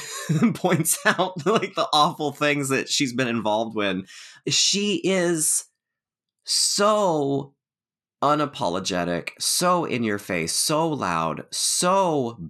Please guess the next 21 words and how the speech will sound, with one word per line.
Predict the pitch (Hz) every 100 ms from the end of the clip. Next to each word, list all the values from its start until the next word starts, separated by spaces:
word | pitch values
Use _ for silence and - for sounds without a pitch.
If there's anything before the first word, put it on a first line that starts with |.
| -
bitter. | 98 123 117 87 65
That | 120 120
last | 127 147
show | - 160 139
that | 120
I | 107
did, | 92 110 143 104 76 -
Carla | - 117 117
Rossi | 113 117 107
Does | 104 90
Drag, | - 120 120 90 - - _ _ _ _ 139
w-, | 131
my, | 135 135 120
my | 120
best | 117 123 -
friend | 160 160
came | 123 101
to | 98
it | 92
and | -
said, | - 110